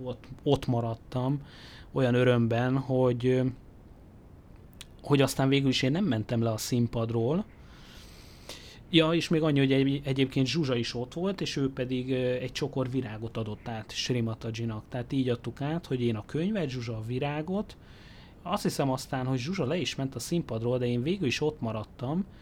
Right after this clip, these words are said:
egy-két jógival, egy pár, pár jógival, aztán a, a többiek nagy része, ö, visszamentek a, a hangár lenti részébe,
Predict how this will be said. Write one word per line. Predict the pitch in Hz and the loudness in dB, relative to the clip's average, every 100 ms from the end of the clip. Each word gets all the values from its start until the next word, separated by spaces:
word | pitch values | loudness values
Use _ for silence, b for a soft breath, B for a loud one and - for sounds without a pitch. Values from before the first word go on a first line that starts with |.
| B B B B | B B B B
egy-két | 147 135 - 113 - | -2 -2 -2 -2 0
jógival, | 123 113 113 113 156 | 0 0 -2 -2 -2
egy | 202 - | -2 -4
pár, | - 123 113 117 - - - - - - - - | -4 -4 -4 -6 -10 -20 -20 -20 -20 -20 -20 -10
pár | - 123 117 | -4 -2 2
jógival, | 123 120 120 120 120 | 2 2 0 0 -2
aztán | - - 123 | -4 -6 -6
a, | 123 135 - 135 | -6 -8 -8 -10
a | 131 | -2
többiek | 139 127 113 | -2 0 -2
nagy | 131 120 | -2 -2
része, | 117 117 - 117 117 | -2 -2 -2 -4 -4
ö, | 131 120 | -4 -2
visszamentek | 131 - 120 110 120 - | -2 -4 -4 -4 -6 -6
a, | 113 - B B B B B B B B - - | -8 -8 B B B B B B B B -20 -10
a | 120 | -4
hangár | 135 127 117 117 | 0 2 2 2
lenti | 120 117 120 | 2 0 0
részébe, | 120 123 127 - 180 208 214 | 0 0 -2 -2 0 0 -2